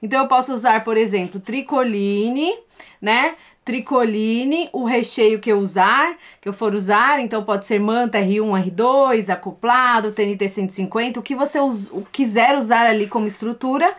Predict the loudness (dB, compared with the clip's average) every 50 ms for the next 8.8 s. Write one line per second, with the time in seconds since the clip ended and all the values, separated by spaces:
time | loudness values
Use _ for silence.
0 | -8 -20 -20 -20 -20 -20 -8 _ 2 2 4 2 2 0 2 4 4 6 6 4
1 | 2 2 0 0 2 4 2 2 2 0 -2 -2 -2 -2 -2 0 2 2 2 2
2 | 2 2 2 2 2 0 0 -2 -6 -8 -8 -10 -10 -4 -2 0 0 0 -2 0
3 | 0 0 0 -2 -4 -4 -2 0 2 2 0 0 -4 -8 -12 -20 -20 -20 _ -6
4 | -4 -2 2 2 2 4 2 2 0 0 -2 -2 -2 0 0 -2 -2 -2 -2 0
5 | 0 0 -2 -4 -10 -14 -18 -20 -20 -16 _ 0 2 4 4 2 0 -2 -4 0
6 | 0 0 0 2 0 0 2 0 -2 -2 0 -2 -2 -2 -4 -4 -4 -2 -2 -2
7 | -2 -2 -4 -6 -8 -10 -14 -16 -12 -10 -10 -10 -8 0 2 4 4 4 2 -4
8 | -8 -8 -8 -8 -4 -2 0 0 2 2 0 0 -4 -6 -8 -10